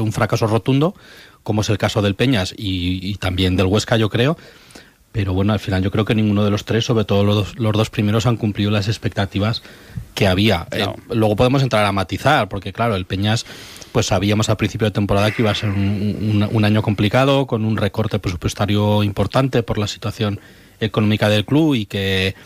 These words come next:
Speaker 1: a pesar de que el deporte, como se ha demostrado con el Huesca también, eh, tener el mayor o el menor presupuesto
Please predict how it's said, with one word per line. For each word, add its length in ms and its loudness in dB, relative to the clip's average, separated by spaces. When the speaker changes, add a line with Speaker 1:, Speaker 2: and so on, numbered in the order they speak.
Speaker 1:
a 100 -2
pesar 280 0
de 80 2
que 80 4
el 120 2
deporte, 440 0
como 200 0
se 100 0
ha 20 2
demostrado 460 2
con 160 2
el 40 2
Huesca 320 0
también, 440 0
eh, 360 -2
tener 220 0
el 120 2
mayor 480 2
o 120 2
el 80 0
menor 240 2
presupuesto 640 -4